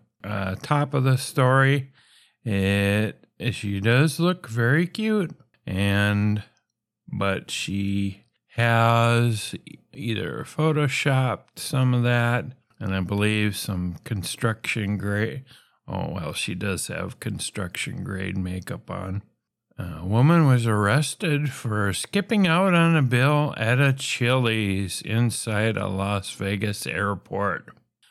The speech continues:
while claiming police wanted to assault her because she was too good looking.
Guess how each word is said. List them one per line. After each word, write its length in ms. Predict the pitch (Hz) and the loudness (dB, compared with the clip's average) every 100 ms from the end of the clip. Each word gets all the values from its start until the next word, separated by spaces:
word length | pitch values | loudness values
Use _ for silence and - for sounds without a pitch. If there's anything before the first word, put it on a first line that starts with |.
| _ | _
while 260 | 95 101 107 | 0 0 0
claiming 640 | - 113 113 127 123 127 | 0 2 4 6 6 4
police 540 | - 110 101 117 110 | 0 -2 0 0 0
wanted 400 | 107 104 104 107 98 | -2 0 2 0 0
to 260 | 110 117 - | 0 0 0
assault 600 | 120 110 - 113 131 131 | -2 -2 -2 2 2 2
her 360 | - 123 123 131 _ - - - | 0 0 0 -2 _ -20 -20 -6
because 420 | - 104 127 123 120 | -4 0 2 4 2
she 220 | - 123 | 0 2
was 320 | 127 127 - | 2 2 -2
too 340 | - 123 120 | -4 0 2
good 340 | 117 110 113 104 | 2 2 2 2
looking. 760 | 104 107 104 - 92 - - | 0 0 0 -6 -8 -6 -10